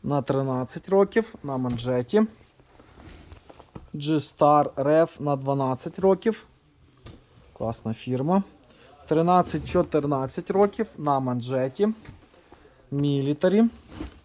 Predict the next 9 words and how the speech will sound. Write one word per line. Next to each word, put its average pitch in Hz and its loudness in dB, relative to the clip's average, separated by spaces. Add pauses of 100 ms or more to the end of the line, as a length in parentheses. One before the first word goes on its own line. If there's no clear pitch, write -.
(480)
Марк 147 0
Спенсер, 139 0
дванадцять-тринадцять 135 -4
років. 190 0 (1300)
Примарк, 165 2 (100)
десять-одинадцять 139 -4
років 196 -2
на 139 -4
манжеті. 120 -2